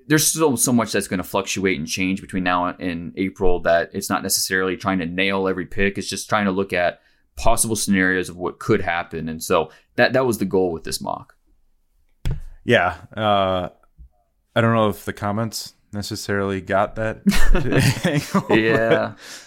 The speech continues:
Speaker 2: Expecting you
Speaker 1: Probably
Speaker 2: to go
Speaker 1: not.
Speaker 2: sixty-four for sixty-four here, but, uh,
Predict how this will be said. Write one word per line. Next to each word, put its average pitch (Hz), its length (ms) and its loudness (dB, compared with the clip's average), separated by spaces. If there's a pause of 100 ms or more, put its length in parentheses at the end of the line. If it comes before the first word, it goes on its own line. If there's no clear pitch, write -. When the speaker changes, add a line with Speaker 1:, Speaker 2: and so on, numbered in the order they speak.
(120)
Speaker 2:
Expecting 113 440 4
you 107 60 6
Speaker 1:
Probably - 40 6
Speaker 2:
to 104 60 4
go 107 100 4
Speaker 1:
not. 78 320 -6
Speaker 2:
sixty-four 107 640 -2
for 101 140 -6
sixty-four 101 680 -4
here, 110 180 -2
but, 95 240 -4
uh, 92 340 0